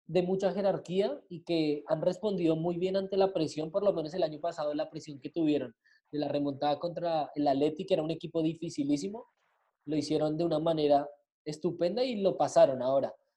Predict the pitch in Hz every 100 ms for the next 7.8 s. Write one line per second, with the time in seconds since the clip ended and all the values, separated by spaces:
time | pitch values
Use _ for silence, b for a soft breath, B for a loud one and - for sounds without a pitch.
0 | _ 143 147 - 214 233 180 180 143 180
1 | 208 233 226 226 190 151 123 - _ _
2 | _ _ - 180 180 170 160 151 170 175
3 | 190 285 403 226 196 190 202 185 214 214
4 | 208 165 175 220 294 _ _ _ - 165
5 | 170 160 165 190 - 185 180 - _ _
6 | _ _ _ - 185 170 180 190 196 196
7 | 190 196 202 190 190 190 185 185